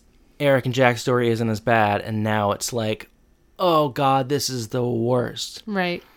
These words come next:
Speaker 1: And, um, I don't
Speaker 2: I,
Speaker 1: know.
Speaker 2: I do have another thing to say about that, and I think I touched on it a little bit, but, like, I wanna make it clear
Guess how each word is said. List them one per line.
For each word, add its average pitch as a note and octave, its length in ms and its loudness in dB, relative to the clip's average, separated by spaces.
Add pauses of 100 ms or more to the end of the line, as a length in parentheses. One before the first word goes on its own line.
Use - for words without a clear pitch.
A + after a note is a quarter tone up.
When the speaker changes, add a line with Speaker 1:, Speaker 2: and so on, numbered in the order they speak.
(800)
Speaker 1:
And, A2+ 440 2
um, G#2+ 500 -2 (500)
I - 80 -14
don't F3 100 0
Speaker 2:
I, F#3+ 80 2
Speaker 1:
know. A2 140 -4 (240)
Speaker 2:
I D#4 120 2
do D4+ 320 2
have D4 140 0
another A#3 320 0
thing G#3+ 220 -6
to G3+ 80 -4
say G3+ 200 -6
about F3 300 -6
that, F3 160 -4
and F3+ 100 -6
I G3 80 -6
think A#3+ 200 -8
I D4 60 -6
touched G#3 380 -8
on F#3 200 -2
it F3+ 40 0
a F3+ 60 -2
little F3+ 300 -2
bit, E3 320 -4
but, F3 220 0
like, F3+ 300 -2
I F3+ 120 0
wanna G#3+ 260 0
make F#3 260 0
it - 140 -10
clear E3+ 560 0